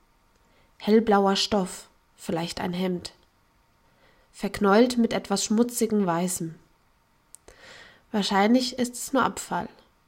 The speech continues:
Irgendwas aus einem Müllsack, der heimlich in das zugebucherte Waldstück oben am Bahndamm geschleudert wurde.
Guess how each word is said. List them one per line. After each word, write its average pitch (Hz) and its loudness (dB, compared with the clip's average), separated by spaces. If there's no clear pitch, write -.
Irgendwas 196 -2
aus 202 -8
einem 180 -2
Müllsack, 190 -2
der 175 -2
heimlich 190 0
in 196 -6
das 170 -8
zugebucherte 196 -2
Waldstück 180 -2
oben 202 2
am 180 -2
Bahndamm 180 -2
geschleudert 175 -4
wurde. - -10